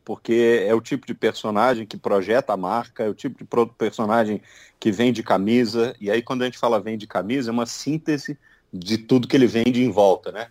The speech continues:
Vende patrocínio, vende ingresso, vende, é, exposição, vende,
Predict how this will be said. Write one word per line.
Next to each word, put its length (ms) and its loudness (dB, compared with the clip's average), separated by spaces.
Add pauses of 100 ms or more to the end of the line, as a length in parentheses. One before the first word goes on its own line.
(160)
Vende 240 -8
patrocínio, 1080 -2
vende 300 -4
ingresso, 800 4
vende, 520 -4 (380)
é, 500 0
exposição, 1120 0
vende, 640 -2